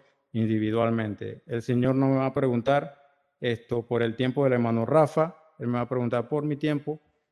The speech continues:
y así sucesivamente, hermano. Así que Dios le bendiga, espero que haya sido de bendición esta parábola y todo lo que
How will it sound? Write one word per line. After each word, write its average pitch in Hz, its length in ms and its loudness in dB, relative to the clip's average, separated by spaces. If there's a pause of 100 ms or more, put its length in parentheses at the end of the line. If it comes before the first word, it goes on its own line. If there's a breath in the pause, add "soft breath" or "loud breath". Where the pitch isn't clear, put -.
(140)
y 113 160 -2
así 107 240 -4
sucesivamente, 120 800 -4
hermano. 104 320 -6
Así 101 180 -10
que 127 280 -6 (420 soft breath)
Dios 120 160 0
le 131 100 6
bendiga, 135 320 4
espero 135 340 0
que 117 400 0
haya 120 180 0
sido 135 240 2
de 131 100 2
bendición 123 640 -2 (220)
esta 117 360 -8
parábola 156 600 2
y 120 380 0
todo 127 220 0
lo 131 160 2
que 113 360 -2